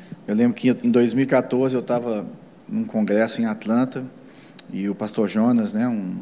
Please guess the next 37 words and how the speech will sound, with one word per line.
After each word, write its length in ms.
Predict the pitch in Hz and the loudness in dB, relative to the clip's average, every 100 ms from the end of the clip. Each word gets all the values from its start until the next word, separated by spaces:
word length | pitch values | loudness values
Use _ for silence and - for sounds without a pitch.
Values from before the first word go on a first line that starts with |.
| - - - | -12 -16 -14
grande 460 | 90 98 120 113 | -4 0 2 2
homem 220 | 110 107 | 4 2
de 100 | 101 | 2
Deus 300 | 92 98 104 | -2 -2 -2
que 100 | - | -4
eu 60 | 101 | -4
admiro 340 | 98 107 113 | 0 0 2
muito, 420 | 107 104 120 131 - - - - | 2 2 0 -2 -10 -20 -20 -10
eu 60 | - | 0
tava 220 | 131 131 | 2 4
jantando 400 | 147 139 147 156 | 2 2 0 0
com 120 | - | 0
ele, 80 | 131 | -2
tava 160 | 127 | -2
jantando 320 | 123 127 127 131 | -2 -2 -2 0
eu, 80 | |
ele 140 | 139 151 | 2 0
e 20 | |
o 40 | |
Kaiser 380 | 147 123 120 117 | 0 0 0 -2
na 140 | 110 110 | -4 -2
mesa, 400 | 113 127 127 131 - - - - - - - - - | 0 -2 -4 -10 -16 -20 -20 -20 -20 -20 -20 -20 -2
e 80 | 113 | 0
ele 100 | 120 | 2
virou 220 | 120 131 | 4 2
pra 140 | 127 | 4
mim 100 | 123 | 4
e 40 | 139 | 2
falou 140 | 139 | 0
assim: 220 | 131 123 | -4 -2
"João, 220 | 110 131 127 | -2 0 0
faça 280 | 147 143 | 0 -2
o 40 | 135 | -4
curso 280 | 135 131 - | -8 -8 -8
de 60 | |
teologia." 600 | - 123 113 98 107 | -4 -2 -2 -4 -8
Eu 40 | 104 | -10